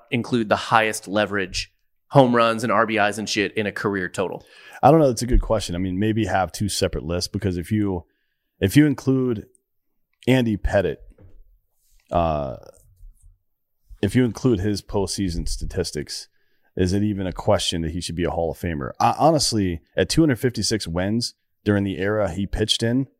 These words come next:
Speaker 2: in the nineties, where people were fucking on
Speaker 1: <laughs>
Speaker 2: steroids
Speaker 1: Right.
Speaker 2: hitting goddamn
Speaker 1: Just fucking genetic monsters.
Speaker 2: Yeah, and his E R A, his career E R A, even with his fucking later bad seasons, it was still three eighty-five, still under four, and he had two hundred fifty plus wins, and this motherfucker still is not in the Hall of Fame. That is,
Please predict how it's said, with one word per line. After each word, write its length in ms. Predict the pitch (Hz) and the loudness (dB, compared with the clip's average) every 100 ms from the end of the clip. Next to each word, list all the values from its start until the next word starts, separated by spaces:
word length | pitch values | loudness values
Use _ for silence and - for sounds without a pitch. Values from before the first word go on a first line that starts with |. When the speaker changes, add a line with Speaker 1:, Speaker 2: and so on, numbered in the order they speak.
| _ _ _ | _ _ _
Speaker 2:
in 100 | 95 | -2
the 80 | 92 | 0
nineties, 460 | 87 90 101 113 98 | -2 -2 0 -2 -2
where 120 | 87 | -4
people 300 | - 107 98 | -2 -2 -2
were 80 | 87 | -2
fucking 460 | - 104 101 90 - | 2 0 0 -6 -4
on 160 | 90 | -4
Speaker 1:
<laughs> 0 | |
Speaker 2:
steroids 540 | - - 98 110 117 - | -2 0 2 4 2 0
Speaker 1:
Right. 80 | |
Speaker 2:
hitting 240 | 113 107 95 | -2 -4 -2
goddamn 500 | 101 104 104 101 92 | 0 0 0 -2 -2
Speaker 1:
Just 240 | 110 - | -2 0
fucking 480 | 127 110 110 98 98 | 0 0 0 -4 -4
genetic 500 | 117 107 101 104 - | 0 2 2 0 -2
monsters. 320 | 95 95 117 | -2 0 4
Speaker 2:
Yeah, 140 | 131 104 | 6 4
and 80 | 120 | 2
his 160 | 123 | -2
E 160 | 110 131 | 0 2
R 300 | 123 113 107 | 2 2 0
A, 140 | 113 | -2
his 180 | 104 107 | -2 -4
career 480 | - 101 117 131 98 | -4 0 0 0 0
E 120 | 104 | 0
R 220 | 92 90 | 0 -2
A, 40 | 92 | -4
even 300 | 90 104 101 | -4 -4 -4
with 160 | 92 | -6
his 200 | 85 95 | -6 -6
fucking 360 | - 104 92 85 | -2 -2 -2 -2
later 300 | 95 95 90 | -2 -2 -4
bad 340 | 80 85 92 - | -2 0 0 -4
seasons, 380 | 90 82 76 78 | -4 -6 -6 -6
it 60 | |
was 100 | 78 | -6
still 240 | - 110 104 | 0 0 0
three 400 | - 101 95 87 | -4 -4 -4 -4
eighty-five, 420 | 80 - 78 69 | -6 -2 -2 -2
still 200 | - 92 | -2 -2
under 160 | 90 73 | -2 -6
four, 320 | - 87 95 | -6 -4 -2
and 80 | 87 | -4
he 60 | |
had 120 | 78 | -6
two 140 | - 131 | -2 0
hundred 220 | 120 101 | 0 -2
fifty 260 | 117 - 107 | -4 -4 -2
plus 260 | 104 90 | 0 0
wins, 200 | 110 107 | -2 -4
and 100 | 87 | -4
this 140 | 95 120 | -4 -2
motherfucker 440 | 107 - 98 - | -2 -4 -8 -6
still 300 | - 113 104 | -2 0 0
is 60 | 90 | -2
not 100 | 85 | -6
in 60 | |
the 60 | 69 | -6
Hall 180 | 87 71 | -6 -6
of 60 | |
Fame. 260 | - 82 71 | -6 -6 -2
That 140 | 92 | -2
is, 200 | 113 87 | -2 -4